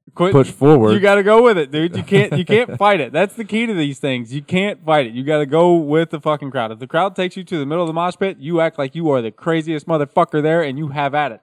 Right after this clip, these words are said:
Speaker 2: You'll never be, though. There's always that one guy with his shirt off.
Speaker 1: Uh, I don't know, dude. I've held my own as a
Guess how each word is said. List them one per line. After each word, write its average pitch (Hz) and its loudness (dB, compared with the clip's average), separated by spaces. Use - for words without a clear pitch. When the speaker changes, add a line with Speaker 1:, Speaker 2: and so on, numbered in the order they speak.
Speaker 2:
You'll 117 2
never 110 2
be, 107 0
though. 80 0
There's 78 -2
always 87 0
that 76 -4
one 87 -6
guy 85 -4
with 80 -6
his 82 -8
shirt 90 -6
off. 69 -8
Speaker 1:
Uh, 147 -10
I 135 -4
don't 214 -4
know, 185 4
dude. 139 -2
I've 170 0
held 196 4
my 170 2
own 165 2
as 143 -2
a 127 -8